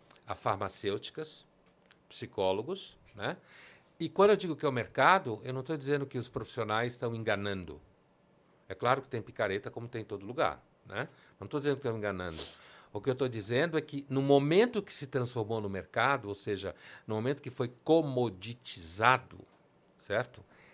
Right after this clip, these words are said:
Virou um sistema em que, principalmente esses jovens Z, eles entram nisso, as escolas encaminham pra psicólogos.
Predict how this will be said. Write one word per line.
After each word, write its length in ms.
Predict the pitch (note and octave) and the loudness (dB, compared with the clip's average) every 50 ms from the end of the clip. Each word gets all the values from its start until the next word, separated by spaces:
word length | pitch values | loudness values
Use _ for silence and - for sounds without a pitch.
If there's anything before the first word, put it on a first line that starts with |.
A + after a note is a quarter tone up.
| - _ - | -20 _ -10
Virou 560 | G2+ G2+ G#2+ G#2+ A2 A2+ A#2 A#2 A#2 A#2 - - - _ _ _ _ _ _ | -6 -2 2 6 6 8 8 6 4 2 -2 -10 -20 _ _ _ _ _ _
um 180 | - G#2 G#2 A2 | -4 -4 -4 -2
sistema 1300 | A2 - - - - F3 E3+ - - - - - _ - G3 G#3 A3+ A3 F3+ C3 A2 F#2+ E2+ D2+ C#2+ - - _ _ _ _ - - _ _ _ _ _ _ _ _ _ _ - - - - _ - | 0 2 2 2 2 4 4 4 4 2 2 0 _ 8 10 10 10 10 6 4 2 0 -2 -2 -4 -6 -12 _ _ _ _ -20 -20 _ _ _ _ _ _ _ _ _ _ -20 -20 -20 -16 _ -2
em 160 | C3 B2+ A#2+ | 0 0 0
que, 540 | B2 - - - D3 D3+ D3+ C3 G#2 F2 - - _ - - _ _ - - - - _ _ _ _ _ _ _ _ _ _ _ _ _ _ _ - | 0 -4 -2 2 6 6 6 6 4 2 -4 -10 _ -20 -20 _ _ -20 -20 -20 -20 _ _ _ _ _ _ _ _ _ _ _ _ _ _ _ -4
principalmente 480 | - C3 C3+ B2 D3+ C3+ C3+ C3 B2+ C3 | -2 0 2 2 2 2 2 0 0 -2
esses 180 | A#2 - C3 | -4 -4 -2
jovens 460 | A2 A2 B2+ B2 B2 A2+ A#2+ A2 A2 F#2 | 4 8 10 10 10 10 6 2 0 -2
Z, 160 | F#2 G#2+ A2+ G#2+ G#2+ A#2+ | 0 2 4 4 4 2
eles 380 | A#2+ A2+ A#2+ A2 G#2 G#2+ A#2 D#3 | 0 -2 -2 -2 0 4 8 10
entram 500 | F3 F#3 G3+ F#3+ C#3+ - - G#2+ F#2+ G2 | 12 12 10 10 8 4 0 0 0 -2
nisso, 260 | G2+ G#2 G2+ - - | -4 -6 -2 0 0
as 100 | A#2+ B2 | 0 2
escolas 1120 | D3+ D#3 - - - - _ - F3+ F#3 F#3 G3 G3 F#3+ F3 D#3 C3 A2+ G2+ - - - - - - - - - | 2 0 0 0 -2 -4 _ 12 12 12 12 12 12 12 12 12 10 8 6 2 -4 -10 -12 -16 -20 -20 -12 -8
encaminham 540 | A#2+ A#2+ A#2 C3 B2 A#2 A2+ A2+ A2+ A2 G2+ | -8 -4 0 2 2 2 2 0 0 0 -2
pra 140 | - G2+ | -2 -4
psicólogos. 840 | F#2+ - - - G2+ - A2 F#2+ F#2 F2 E2+ E2+ E2 - - - - | -4 -6 -8 -10 -4 0 2 2 2 2 0 -4 -8 -12 -16 -18 -20